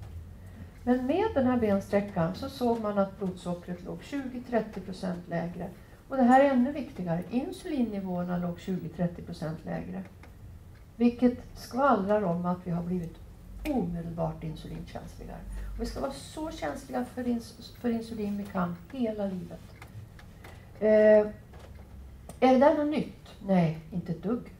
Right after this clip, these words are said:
Fyrtio, femtio år har vi vetat att fysisk aktivitet påverkar blodsockerreglering. Men det som är nytt, det var att vi hade nog inte fattat att så här lätt och så fort går det.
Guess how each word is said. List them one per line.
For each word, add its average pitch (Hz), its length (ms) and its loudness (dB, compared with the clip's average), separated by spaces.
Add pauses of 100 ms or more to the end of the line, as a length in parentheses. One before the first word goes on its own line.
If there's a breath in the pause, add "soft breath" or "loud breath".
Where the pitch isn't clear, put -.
(120)
Fyrtio, 190 340 -2
femtio 175 360 0
år 262 160 -2
har 233 120 2
vi 214 80 -4
vetat 196 460 -2
att 175 120 2 (340 loud breath)
fysisk 180 440 -2
aktivitet 175 720 -2
påverkar 180 460 0
blodsockerreglering. 180 1300 -2 (840 loud breath)
Men 196 400 8
det 180 140 4
som 180 140 0
är 175 80 4
nytt, - 320 -2
det 247 80 0
var 240 220 6
att 233 160 2
vi 208 40 0
hade 190 240 4
nog 254 200 -2
inte 254 200 -4
fattat 226 440 -4
att 202 160 -4
så - 80 -4
här 202 120 0
lätt 233 300 -2
och 226 60 -8
så 208 140 -8
fort 220 320 -8
går 180 140 -6
det. 175 120 -8